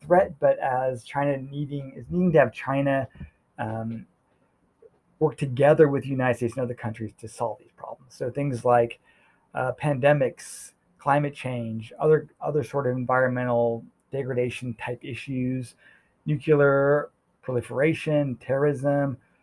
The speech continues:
rogue states, the potential for regional nuclear war or regional war of other types, um, other sorts of energy or economic or resource crises that could affect, uh, all countries around the world.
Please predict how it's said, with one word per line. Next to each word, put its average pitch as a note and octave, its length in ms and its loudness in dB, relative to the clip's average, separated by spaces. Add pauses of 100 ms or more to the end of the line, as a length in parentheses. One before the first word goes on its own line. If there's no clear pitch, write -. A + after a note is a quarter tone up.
(220)
rogue C3 220 0
states, - 920 6 (380)
the A#2+ 40 -16
potential C#3 400 -6
for A#2+ 180 -8
regional C3 320 -4
nuclear B2 380 -2
war E3 380 8
or A#2+ 60 4
regional A#2 340 -4
war A#2+ 240 4
of A2 100 -4
other A#2 320 -8 (180)
types, - 460 -8 (480)
um, B2+ 240 -4 (200)
other C3+ 340 -4
sorts C3 300 -6
of B2 80 -4
energy C#3+ 520 -2
or B2+ 80 0
economic B2+ 540 -4
or A#2 60 -6
resource A#2 320 -6
crises B2 880 -8
that A2+ 180 -6
could A2 240 -8 (100)
affect, A#2+ 480 -8 (120)
uh, A2+ 160 -10 (440)
all A#2 220 -2
countries A2+ 340 -8
around A2 200 -4
the G#2 80 -8
world. C#3 400 8